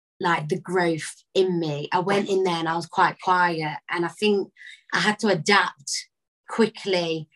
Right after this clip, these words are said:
to my environment and who I was surrounded by. Um, and I think at that dinner party where I spoke up,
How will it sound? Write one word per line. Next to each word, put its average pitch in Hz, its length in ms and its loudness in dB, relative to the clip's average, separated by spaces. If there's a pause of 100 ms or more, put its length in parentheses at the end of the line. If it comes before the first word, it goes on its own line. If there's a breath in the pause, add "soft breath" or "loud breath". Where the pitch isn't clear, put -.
(120)
to 202 100 -2
my 180 180 6
environment 165 920 2
and 170 140 -2
who 180 160 -2
I 170 80 4
was 160 200 -2
surrounded 170 540 0
by. 151 420 -4 (460 loud breath)
Um, 175 380 0
and 180 160 2
I 180 40 4
think 202 380 2
at 190 180 0
that 185 180 -2
dinner 185 240 -4
party 160 180 0
where 165 140 -2
I 170 40 -4
spoke 170 480 -4
up, 165 300 -2